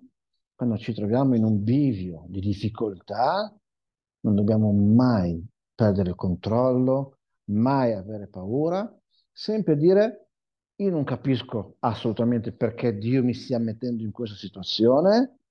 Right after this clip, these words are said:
ma sono sicuro che qualcosa di buono c'è, perché da Dio viene soltanto benedizione." Anche se è difficile, anzi, più questa situazione è difficile, più mi sta rafforzando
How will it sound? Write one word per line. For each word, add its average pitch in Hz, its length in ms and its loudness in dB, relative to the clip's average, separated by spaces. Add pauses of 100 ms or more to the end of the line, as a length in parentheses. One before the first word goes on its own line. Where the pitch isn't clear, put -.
(460)
ma 285 120 0
sono 277 160 2
sicuro 269 340 2
che 208 100 2
qualcosa 185 360 4
di 165 100 6
buono 156 300 4
c'è, 143 180 2
perché 147 220 -2
da 165 120 2
Dio 196 260 0
viene 165 180 -2
soltanto 175 400 -6
benedizione." 120 640 -8 (320)
Anche 320 220 0
se 247 140 0
è - 20 2
difficile, 285 880 0 (540)
anzi, 220 520 -10 (380)
più 320 380 4
questa 214 340 2
situazione 180 540 -6
è 156 40 0
difficile, 233 640 -4
più 254 220 -4
mi 220 80 -2
sta 190 200 2
rafforzando 120 880 -6